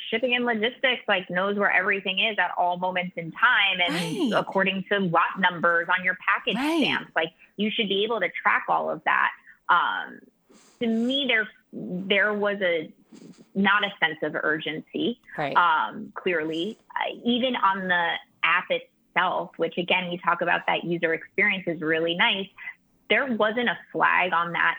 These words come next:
Speaker 1: app, on that homepage for maybe two weeks after that initial email came out for the recall. Like, it took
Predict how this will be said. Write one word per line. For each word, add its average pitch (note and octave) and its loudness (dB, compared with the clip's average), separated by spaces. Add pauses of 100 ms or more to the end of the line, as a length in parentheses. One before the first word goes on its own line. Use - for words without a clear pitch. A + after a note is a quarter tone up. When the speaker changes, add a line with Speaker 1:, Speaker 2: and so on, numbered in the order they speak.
Speaker 1:
app, E3 2
on E3+ -2
that D#3 2
homepage F3+ -2 (500)
for F3 0 (920)
maybe F3+ -2 (100)
two F3+ 0
weeks D#3+ -4
after D#3+ 0
that D#3 2
initial D#3+ -4
email D#3+ 0
came F3 0
out D3+ 2
for E3 -2
the D#3+ 0
recall. D3+ 0
Like, E3 2
it A3+ 0 (220)
took G#3 2